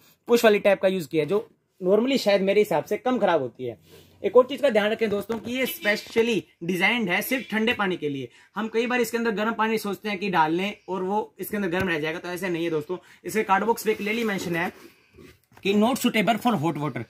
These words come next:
हमें इसके अंदर हॉट वाटर नहीं डालना है। इसके और भी काफी सारे जैसे sections to use है दोस्तों, कि जब भी हम इसके अंदर बर्फ डालें तो इंश्योर करें कि इसके अंदर पहले से पानी हो। हमें डायरेक्टली सीधा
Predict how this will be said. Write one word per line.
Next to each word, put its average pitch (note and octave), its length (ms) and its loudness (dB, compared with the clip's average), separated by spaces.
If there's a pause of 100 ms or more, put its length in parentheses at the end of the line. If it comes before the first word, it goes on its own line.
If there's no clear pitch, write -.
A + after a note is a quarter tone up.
(100)
हमें F#3 160 0
इसके G#3 180 -4
अंदर G#3+ 120 2
हॉट F3 240 -4
वाटर F3+ 180 -4
नहीं E3 180 -2
डालना B2+ 220 -4
है। A#2 60 -12 (260)
इसके G3+ 220 -4
और B3 120 2
भी A#3+ 100 -6
काफी B3 280 2
सारे A#3+ 320 0 (260)
जैसे F#3+ 160 -12 (120)
sections B3 260 -8
to A3 120 -4
use A3 120 -2
है G#3+ 60 0
दोस्तों, E3 360 -6 (300)
कि F#3+ 60 -6
जब A#3 200 0
भी C#4 60 -2
हम C4 120 -2
इसके A#3+ 180 -6
अंदर A#3 200 0
बर्फ A#3 240 2
डालें F3+ 400 -2
तो G#3+ 140 -8
इंश्योर G#3+ 320 -2
करें G3+ 220 -6
कि A#3 80 -10
इसके A3+ 180 -6
अंदर A3+ 140 -2
पहले G#3 280 -4
से A#3 140 -2
पानी F#3 320 0
हो। C3 180 -6 (220)
हमें A3 240 -2 (240)
डायरेक्टली A3+ 540 -2
सीधा G#3+ 540 0